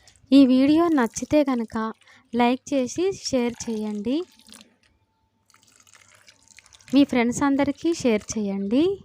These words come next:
మొక్క నాటిన తర్వాత ఇలా ఫుల్లుగా నీళ్లు ఇవ్వాలి. ఈ వీడియో నచ్చితే కనుక దుర్గా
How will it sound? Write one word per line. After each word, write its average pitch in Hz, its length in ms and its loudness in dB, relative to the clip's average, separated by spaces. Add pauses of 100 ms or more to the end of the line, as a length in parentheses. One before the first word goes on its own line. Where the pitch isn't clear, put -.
(1500)
మొక్క 277 280 4
నాటిన 330 480 0
తర్వాత 233 540 -4
ఇలా 269 380 0
ఫుల్లుగా 262 580 0
నీళ్లు 254 380 0
ఇవ్వాలి. 190 680 -4 (1400)
ఈ 294 100 8
వీడియో 269 420 2
నచ్చితే 294 540 -2
కనుక 240 460 -6
దుర్గా 254 680 -4